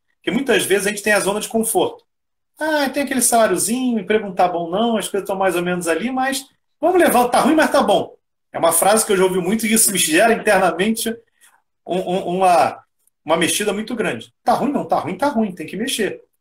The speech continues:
Então, muitas vezes, a crise, ela empurra a gente pra falar, "Opa, não tem como, ou vai ou vai." Então, entrar em movimento.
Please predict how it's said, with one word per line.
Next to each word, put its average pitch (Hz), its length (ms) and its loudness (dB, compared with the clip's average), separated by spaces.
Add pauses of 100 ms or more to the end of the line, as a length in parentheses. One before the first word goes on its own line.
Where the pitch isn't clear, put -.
(100)
Então, 208 120 -2
muitas 262 300 -2
vezes, 185 240 0
a 139 100 -2
crise, 202 720 0 (300)
ela 165 160 -2
empurra 185 600 -2
a 156 40 2
gente 165 300 -2
pra 208 100 -4
falar, 151 200 2
"Opa, 160 460 0 (360)
não 160 100 -6
tem 220 180 2
como, 165 400 -2
ou 147 160 2
vai 139 240 4
ou 240 60 4
vai." 180 320 2 (260)
Então, 147 300 -4
entrar 160 300 -2
em 175 40 -4
movimento. 185 540 -6